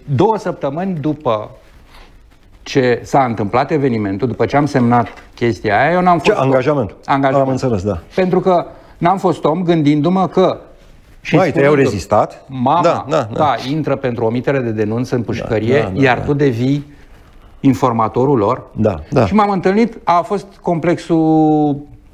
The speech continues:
Speaker 1: m, bărbierului regiului Midas. M-am întâlnit cu Cosmin Zidurean, Dumnezeu să-l odihnească, pe stradă și am povestit tot. Și după aia am uitat complet. După ce a apărut articolul, mă întâlnesc chiar. „Știi că?”
Speaker 2: Păi
Speaker 1: „Păi
Speaker 2: nu mi-ai
Speaker 1: știu că mi-ai
Speaker 2: povestit, mă,
Speaker 1: povestit.”
Speaker 2: tâmpitule.
Speaker 1: „Da?
Speaker 2: Da.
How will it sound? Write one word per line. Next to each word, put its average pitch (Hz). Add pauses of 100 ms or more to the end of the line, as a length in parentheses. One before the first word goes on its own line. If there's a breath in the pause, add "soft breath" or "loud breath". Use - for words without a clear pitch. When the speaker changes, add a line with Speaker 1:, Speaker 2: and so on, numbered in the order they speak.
(280)
Speaker 1:
m, 131
bărbierului 135
regiului 123
Midas. 87 (800 soft breath)
M-am 131
întâlnit 139
cu 127 (140)
Cosmin 143
Zidurean, 123
Dumnezeu 127
să-l 113
odihnească, 113
pe -
stradă 185 (320 loud breath)
și -
am 196
povestit 185
tot. - (180)
Și -
după -
aia 247
am 240
uitat 240
complet. 202
După 139
ce 135
a 135
apărut 127
articolul, 247
mă 240
întâlnesc 254
chiar. 180 (260 loud breath)
„Știi 202
că?” -
Speaker 2:
Păi 240 (300)
Speaker 1:
„Păi 139
Speaker 2:
nu 147
mi-ai -
Speaker 1:
știu 151
că 143
mi-ai 233
Speaker 2:
povestit, -
mă, 311
Speaker 1:
povestit.” 254
Speaker 2:
tâmpitule. 135
Speaker 1:
„Da? 196
Speaker 2:
Da. -